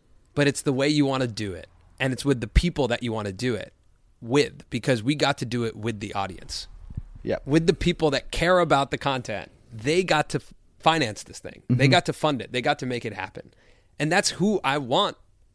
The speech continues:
Speaker 1: funding my projects,
Speaker 2: Yeah.
Speaker 1: is the people who care about it.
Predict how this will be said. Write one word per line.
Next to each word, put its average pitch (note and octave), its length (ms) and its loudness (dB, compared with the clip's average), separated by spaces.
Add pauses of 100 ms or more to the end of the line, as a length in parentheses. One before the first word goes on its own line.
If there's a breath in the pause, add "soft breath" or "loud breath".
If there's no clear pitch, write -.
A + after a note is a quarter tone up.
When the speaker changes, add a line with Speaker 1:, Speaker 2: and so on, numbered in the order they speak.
(420)
Speaker 1:
funding A#2 400 0
my G2+ 120 -6
projects, - 600 -10
Speaker 2:
Yeah. A#2+ 140 4
Speaker 1:
is B2+ 100 0
the A2+ 100 -2
people F3 280 2
who D#3+ 100 6
care F#3+ 320 4
about G2 300 -4
it. - 140 -18